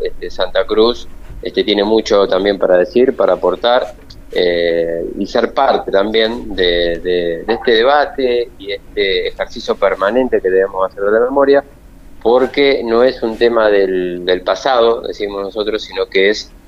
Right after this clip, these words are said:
un ejercicio, eh, del presente, digamos. Cuando uno ve en la agenda política cuestiones muy graves que han sucedido en los últimos meses, por ejemplo, el intento de, de, de magnicidio, asesinato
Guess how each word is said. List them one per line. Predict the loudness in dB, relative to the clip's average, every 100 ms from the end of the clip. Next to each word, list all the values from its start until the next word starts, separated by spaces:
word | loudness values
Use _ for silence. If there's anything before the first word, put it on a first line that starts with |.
| -20 -4
un | 0 2 2
ejercicio, | -2 -2 -2 -2 2 4 4 2 2
eh, | 2 2
del | 2 0
presente, | 0 0 2 0 0 -4 -4
digamos. | -2 -4 -8 -12 -18 -20 -20 -4
Cuando | 0 0 0 0 2
uno | 4 2 2 2 2
ve | 4 6 4
en | 2
la |
agenda | 0 -2 0 0
política | 2 0 -2 -4 -2 0 0 -4 -20 -20 -20 -6
cuestiones | -4 0 0 2 0 -2 -10
muy | -2 0 2
graves | 4 2 2
que | -2
han | -6
sucedido | -8 -6 -4 -2 0 0
en | -2
los | -6
últimos | -2 0 0
meses, | 0 0 -2 -10 -14 -20 -20 -20 -6
por | -2 -2
ejemplo, | 0 -2 -2 -2
el | -2
intento | -4 -2 -2 0 2 4
de, | 4 2 0
de, | 0 -2 -2 -4
de | -2
magnicidio, | 0 0 0 4 6 6 4
asesinato | 0 -6 0 2 2 0 -2